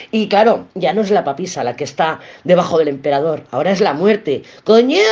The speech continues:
¡Hostia! Que esto no está tan seguro como yo pensaba. ¡Coño! Que esta opción no la tenía yo prevista. Y eso les hace modificar sus, eh, actitudes, sus dinámicas, en este caso,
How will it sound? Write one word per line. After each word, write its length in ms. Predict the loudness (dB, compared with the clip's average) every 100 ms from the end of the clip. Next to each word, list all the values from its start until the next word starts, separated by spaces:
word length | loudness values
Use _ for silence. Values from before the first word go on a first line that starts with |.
| 2 0 0 -6 -18 -12
¡Hostia! 640 | -2 -2 0 -2 0 0 0
Que 120 | 2
esto 200 | 2 0
no 100 | -2
está 220 | 0 0
tan 160 | 0 0
seguro 360 | -2 0 0 0
como 180 | 0
yo 140 | 0 0
pensaba. 960 | -2 -4 0 2 2 2 2 0 -2 -6 -8
¡Coño! 640 | -4 -2 -2 -2 -2 -4 -4
Que 100 | -2
esta 180 | 0
opción 380 | -2 2 0 0 -2
no 160 | 0
la 120 | 0
tenía 240 | 0 0 0
yo 140 | -2
prevista. 960 | -4 -4 -2 0 0 -2 0 0 0 -6 _ _ _ _ -8
Y 100 | -4
eso 140 | 0
les 140 | 0 0
hace 240 | 0 0
modificar 680 | 0 -2 -4 -4 0 0 0 -8 -20 -12
sus, 420 | 2 4 4 2
eh, 640 | -2 0 0 0 -2 -6 -14 _
actitudes, 680 | -10 -8 -8 -4 -2 -2 -4
sus 260 | -8 -12 -8
dinámicas, 680 | -4 -2 0 -2 -4 -4
en 80 | -6
este 180 | -8 -6
caso, 400 | -6 -2 -2 -2